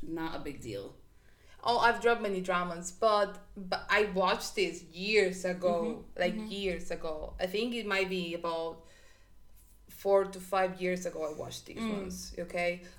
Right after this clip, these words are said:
Speaker 2: My life wasn't as busy. I had plenty of time to watch dramas, you know?
Speaker 1: Mm-hmm.
Speaker 2: I was free from, like, extra work and stuff, and I had plenty of free time, so I was just doing
Speaker 1: Sure.
Speaker 2: it.
Speaker 1: Mm-hmm.
Speaker 2: Okay? So, <laughs> next one is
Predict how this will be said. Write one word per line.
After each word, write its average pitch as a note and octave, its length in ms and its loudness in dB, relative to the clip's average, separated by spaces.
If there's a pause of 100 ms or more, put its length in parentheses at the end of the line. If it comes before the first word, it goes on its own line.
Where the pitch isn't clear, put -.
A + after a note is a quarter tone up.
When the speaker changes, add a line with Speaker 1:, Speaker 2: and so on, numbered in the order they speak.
Speaker 2:
My F3+ 180 0
life F#3+ 220 4
wasn't F#3 300 0
as F3 120 -10
busy. B3 500 -6 (300)
I F#3+ 60 -4
had F#3+ 320 -2
plenty D4 420 0
of B3+ 220 2
time A#3+ 300 -2
to A#3 100 -4
watch G#3 260 -4
dramas, G3 600 -2 (500)
you - 80 -12
know? G3+ 360 -2 (140)
Speaker 1:
Mm-hmm. F#3+ 320 -6
Speaker 2:
I G3 140 4
was F#3+ 380 0 (440)
free C4+ 380 2
from, G#3+ 440 2
like, F3 420 0
extra A3+ 400 6
work F#3 400 6
and F#3 180 -2
stuff, F3+ 340 0
and A3 120 0
I - 20 -2
had D#4 180 -2
plenty B3 180 0
of A#3 60 -4
free A#3+ 120 -4
time, C#4+ 260 -2
so A3+ 100 -6
I F#3 80 -2
was F3 200 -4
just E3+ 140 -6
doing A#3 120 -2
Speaker 1:
Sure. G3+ 80 -2
Speaker 2:
it. - 180 -6 (300)
Speaker 1:
Mm-hmm. F3 200 -6 (280)
Speaker 2:
Okay? G#3+ 280 -4 (320)
So, B4+ 520 8
<laughs> - 40 -10
next C4+ 460 6
one A#3 160 2
is A#3 260 -4